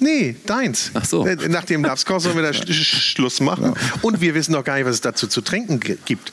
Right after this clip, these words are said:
Speaker 1: Zu deinem Menü, das du gerade empfohlen hast, für jemanden, der jetzt das erste Mal Hamburger Küche genießt.
Speaker 2: Also als Dessert gibt's jetzt im Moment, weil es nachher auch was geben wird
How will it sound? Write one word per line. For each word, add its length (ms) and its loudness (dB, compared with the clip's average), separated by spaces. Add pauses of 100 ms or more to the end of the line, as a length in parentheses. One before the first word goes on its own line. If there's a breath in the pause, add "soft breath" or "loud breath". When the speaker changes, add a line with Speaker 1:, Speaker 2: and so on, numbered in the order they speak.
Speaker 1:
Zu 140 -2
deinem 280 0
Menü, 260 4
das 180 0
du 100 0
gerade 280 0
empfohlen 460 2
hast, 300 0
für 340 -2
jemanden, 460 2
der 280 0 (680 loud breath)
jetzt 240 -2
das 100 -2
erste 280 0
Mal 140 2
Hamburger 320 0
Küche 280 -4
genießt. 640 -6
Speaker 2:
Also 200 0
als 160 -4
Dessert 320 0
gibt's 220 -2
jetzt 180 -2
im 80 2
Moment, 420 2 (120)
weil 340 0 (280)
es 200 -2
nachher 320 0
auch 140 -4
was 160 -2
geben 260 2
wird 240 0